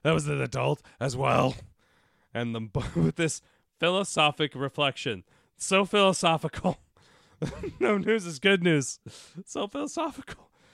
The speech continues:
The Hardy Boys were obligated to comfort themselves against the impatience, uh, that possessed them to learn what progress their father was making in the city toward following up the clues <laughs> they had given him. What the fuck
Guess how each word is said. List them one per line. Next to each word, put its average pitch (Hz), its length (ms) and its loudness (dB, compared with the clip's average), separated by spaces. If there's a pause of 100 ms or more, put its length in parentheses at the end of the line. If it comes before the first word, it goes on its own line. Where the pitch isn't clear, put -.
(240)
The 160 160 0
Hardy 180 320 0
Boys 160 400 0
were 135 180 -4
obligated 131 600 -2
to 117 100 -16
comfort - 440 -10
themselves 104 560 -8
against 127 440 -4
the 143 120 -2
impatience, 151 720 -4 (460)
uh, 131 180 -2
that 127 320 -8
possessed 131 540 -6
them 110 240 -4 (280)
to 131 100 0
learn 147 540 6 (180)
what - 180 -4
progress 143 460 2
their 127 140 0
father 139 580 4
was 117 180 -4
making 120 440 -2
in 110 100 -4
the 107 80 -6
city 143 380 0
toward 139 360 0
following 175 420 0
up 131 200 -4 (220)
the 143 100 -4
clues 165 720 0 (180)
<laughs> - 160 -20
they 165 200 4
had 147 240 -8
given - 340 -12 (100)
him. 160 140 -4 (640)
What 254 280 4
the 220 140 2
fuck - 540 -10